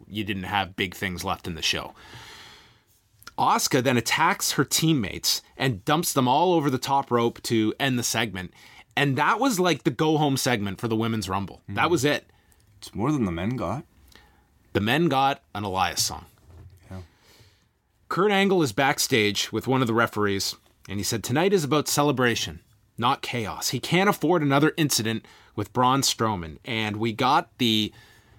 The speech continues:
Speaker 1: the always closing door, which just repeatedly was knocked on.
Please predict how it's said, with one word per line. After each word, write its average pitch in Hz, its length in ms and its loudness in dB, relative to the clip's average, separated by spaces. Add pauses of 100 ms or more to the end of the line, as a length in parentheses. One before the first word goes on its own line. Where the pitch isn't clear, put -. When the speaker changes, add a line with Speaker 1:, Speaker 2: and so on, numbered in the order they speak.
(560)
Speaker 1:
the 123 340 4
always 175 460 4
closing 147 600 2
door, 127 400 2
which 107 260 0
just - 180 0
repeatedly 151 800 2
was 127 180 0
knocked 131 440 2
on. - 260 -8